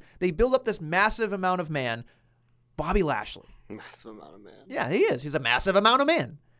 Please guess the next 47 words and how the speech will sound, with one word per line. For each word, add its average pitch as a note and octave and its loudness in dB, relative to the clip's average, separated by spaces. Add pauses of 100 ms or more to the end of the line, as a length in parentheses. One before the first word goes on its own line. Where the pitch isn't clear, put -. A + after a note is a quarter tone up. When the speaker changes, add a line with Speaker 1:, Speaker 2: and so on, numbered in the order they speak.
(400)
Speaker 1:
He's A3 -6
a B3 -4
meat D#4 -6
man. A#2 -6
I E3 -6
mean, G3 -2
that's A3 -4
exactly A3+ 0
what A3+ -4
it B3+ -2
is. D#3 0
He's C#3 -6
just D3 -10
full G3+ 2
of B2 -6
it. - -12 (400)
So, - 2 (260)
Speaker 2:
Meat E4 -10 (140)
man. F#4+ -14
Speaker 1:
he's B3 -4
a G4 -2
meat G#4+ -6
man. A#2+ -4
He's F#3+ -10
just - -6
full C4 2
of C#4+ -4
meat. D4 -2
He's, A3 -12
he's G#3+ -8
a G#3 -8
big A#3+ 0
man. D4 -2
So, C#4+ 4 (440)
you A#3+ 4
have C#4+ 4
Bobby C4+ 6
Lashley, A3 6
this D#3 0
ginormous A3 0
dude, F3 -2
and E3+ -6
you F#3+ -2
have G3 2
this F#3+ 0
kickboxer E3+ 2
badass, C#3+ 2